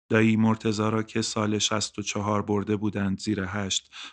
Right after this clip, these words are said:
بالاخره تاب کتک را نیاورده و داد زده بود: "گه خوردم." بازجو گفته بود: "چی؟ نشنیدم." و مرتضی بلندتر داد زده بود: "گه خوردم." غیر از مرتضی و بازجو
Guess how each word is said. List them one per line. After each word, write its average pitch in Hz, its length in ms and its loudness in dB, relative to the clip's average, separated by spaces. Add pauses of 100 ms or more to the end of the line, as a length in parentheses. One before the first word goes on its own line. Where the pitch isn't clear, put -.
(120)
بالاخره 104 500 2
تاب 101 360 -2
کتک 101 320 -4
را 98 140 -4
نیاورده 95 720 -2 (280)
و 92 80 -4
داد 95 260 0
زده 95 260 -6
بود: 90 280 -12
"گه 107 120 -2
خوردم." 87 640 -14 (680)
بازجو 104 440 4
گفته 107 320 2
بود: 113 200 2
"چی؟ 127 480 0
نشنیدم." 110 720 2 (320)
و 104 100 6
مرتضی 98 500 2 (100)
بلندتر 95 600 0
داد 90 320 -12
زده 85 240 -14
بود: - 240 -16
"گه - 120 -10
خوردم." - 560 -18 (1000)
غیر 110 160 8
از 107 160 4
مرتضی 110 360 4
و 110 200 4
بازجو 107 580 2